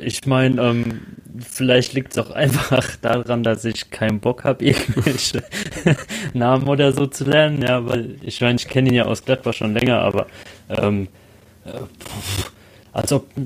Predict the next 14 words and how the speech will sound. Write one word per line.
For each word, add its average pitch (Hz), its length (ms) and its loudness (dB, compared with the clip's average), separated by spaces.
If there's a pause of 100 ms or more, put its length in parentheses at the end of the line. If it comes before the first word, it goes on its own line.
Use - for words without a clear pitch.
(340)
keine - 280 -2
Ahnung, 127 220 6
also 113 200 2
für, 131 260 -2
für 120 220 2
mich 135 180 2
hat 139 160 0
es 110 80 -4
einfach 131 320 0
so 127 160 0
kein 107 320 -2
Wort, 127 300 4
ob, - 300 -10
äh, 107 320 -2